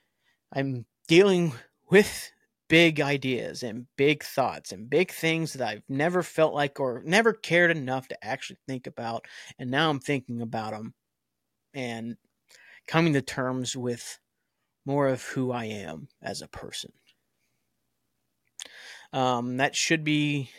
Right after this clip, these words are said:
Monster Ate the Pilot for tonight. Like I said, it was a one episode, it was a one topic show. Um, I don't really think anything else going on really would fit with talk-, after talking about stuff like this.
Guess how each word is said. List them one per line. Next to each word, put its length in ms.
Monster 340
Ate 80
the 40
Pilot 300
for 100
tonight. 240
Like 100
I 40
said, 180
it 40
was 100
a 60
one 200
episode, 380
it 40
was 160
a 40
one 220
topic 360
show. 440
Um, 160
I 60
don't 180
really 160
think 240
anything 380
else 200
going 300
on 380
really 640
would 140
fit 400
with 200
talk-, 320
after 320
talking 320
about 240
stuff 260
like 200
this. 460